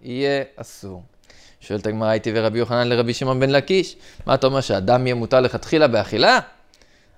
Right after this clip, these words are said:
הרי כתוב, "קוראו ומוציא את דמו". מדובר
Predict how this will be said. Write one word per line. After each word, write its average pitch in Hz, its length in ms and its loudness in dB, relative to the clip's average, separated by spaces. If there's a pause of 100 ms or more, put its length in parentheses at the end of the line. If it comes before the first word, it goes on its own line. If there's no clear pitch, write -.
הרי 110 220 -2
כתוב, 185 580 4 (440)
"קוראו 208 920 4
ומוציא 165 500 0
את 196 120 -2
דמו". 214 580 2 (600)
מדובר 143 300 2